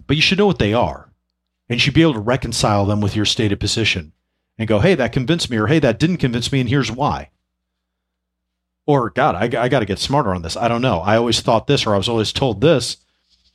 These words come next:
or somebody gave me bushwhacked and I read it religiously, but I never really moved on from that.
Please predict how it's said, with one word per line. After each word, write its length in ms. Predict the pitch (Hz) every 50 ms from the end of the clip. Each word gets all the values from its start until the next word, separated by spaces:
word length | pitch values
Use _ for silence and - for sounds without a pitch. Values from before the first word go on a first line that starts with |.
| _ _ _ -
or 100 | 104 -
somebody 440 | - 147 135 127 127 123 120 120 _ _
gave 160 | - 131 117 120
me 80 | 113
bushwhacked 800 | 95 - - 143 156 - - 110 101 92 92 98 98 - - - - _ _ _ _ _ _ _ _ _ _ _ _ _ _ _ _ _
and 120 | 123 117 113
I 60 | 107
read 220 | 101 104 123 120
it 40 | 120
religiously, 880 | 101 107 107 113 139 147 - 131 117 - - 95 92 95 101 98 85 - _ _ _ _ _ _ _ _ _ _ _ _ _
but 120 | 135 131
I 40 | 139
never 200 | 143 139 131 139
really 200 | 127 139 139 127
moved 280 | 120 127 127 113 117 127
on 200 | 123 127 120 113
from 280 | - - 147 143 127
that. 260 | 101 78 71 71 -